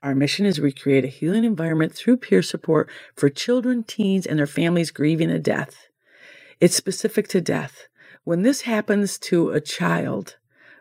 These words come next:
or a young adult, it's unfathomable. And most people are, it hasn't been their experience. And so they're like,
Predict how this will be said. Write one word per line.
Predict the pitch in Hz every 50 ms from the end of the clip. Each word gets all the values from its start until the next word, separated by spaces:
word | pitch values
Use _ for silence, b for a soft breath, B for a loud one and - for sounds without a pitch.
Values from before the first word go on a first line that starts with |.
| b b
or | - 208 233 240
a | 240
young | 220 214 202 196 190
adult, | 175 - 165 147 147 147 - - - - b b b b b b b b b b b _ -
it's | 202 202 - - - - _ -
unfathomable. | 220 220 214 - 214 208 214 208 - 185 156 127 - - - - _ -
And | 180 185
most | 196 214 233 226 -
people | - 220 202 196 180 175
are, | 175 170 170 -
it | - 156 165
hasn't | 175 180 247 254 285 208 - - -
been | - 151 147
their | 147 147 143 139
experience. | 143 - - - 139 135 135 135 170 185 214 220 - - - _ _ -
And | 185 175 165
so | - - 170 165 165
they're | 160 170 170 170
like, | 160 156 147 143 -